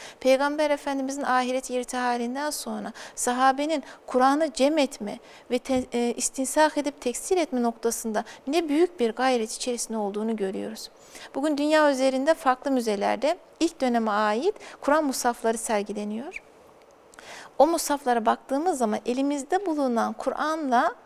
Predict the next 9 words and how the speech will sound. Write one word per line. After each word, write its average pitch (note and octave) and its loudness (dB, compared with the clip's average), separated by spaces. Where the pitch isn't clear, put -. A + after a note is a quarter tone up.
arasında C4 0
büyük C#4+ -4
bir C4 -2
çelişkinin, A#3+ -4
zıtlığın B3 -2
olmadığını B3 2
görme-, G#3+ -6
görmekteyiz. A3 -6
Bu F#4 2